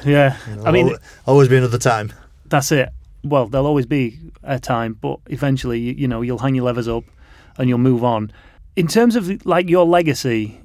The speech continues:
Speaker 1: and what you're leaving behind at the T T, when you decide to do that,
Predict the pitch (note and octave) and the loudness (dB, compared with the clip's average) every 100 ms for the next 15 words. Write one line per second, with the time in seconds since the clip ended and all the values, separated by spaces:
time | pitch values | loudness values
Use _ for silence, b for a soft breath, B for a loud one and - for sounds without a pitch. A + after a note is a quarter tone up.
0 | - - - - - - - C3+ C#3+ C3+ | -20 -20 -20 -20 -20 -12 -2 0 0 0
1 | C#3 C3 B2+ A#2+ C3+ C3+ B2+ C#3+ A#2+ C#3 | 2 2 0 2 2 2 0 -4 -6 -4
2 | A#2+ - B2+ A2+ B2+ C3 B2 - C#3+ C#3 | -6 -2 -2 0 0 0 -2 -2 -2 -2
3 | C3 A#2+ A2+ A#2 C3 | -2 -2 0 -2 -4